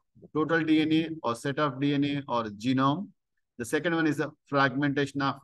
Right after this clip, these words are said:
D N A. And third one is ligation of vector and those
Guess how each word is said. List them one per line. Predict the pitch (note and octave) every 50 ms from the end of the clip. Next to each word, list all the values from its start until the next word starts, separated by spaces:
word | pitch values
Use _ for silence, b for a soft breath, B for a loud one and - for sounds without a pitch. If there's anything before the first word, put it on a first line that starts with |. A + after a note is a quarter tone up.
| B2+ A#2
D | C3 C3 C#3
N | C#3 C#3
A. | D3 D3+ D3+ D3+ - D3 - - _ _ _ _ _
And | B2 B2 A#2 -
third | D#3 D3+ D#3+ D#3+
one | D#3+ D#3 D3 D3
is | D3 C#3+ D3 - - B2+ - _ _ _ _ _ _ _ -
ligation | A#2 B2 C3 C#3+ D#3 D3 E3 E3 D3+ E3 E3
of | D#3 D3+ C#3 - _ -
vector | B2+ C3 C3 - _ D3 C#3+ D3 C#3+ C#3+ - - _
and | C3 B2+ B2+
those | B2+ C3+ C3 B2 -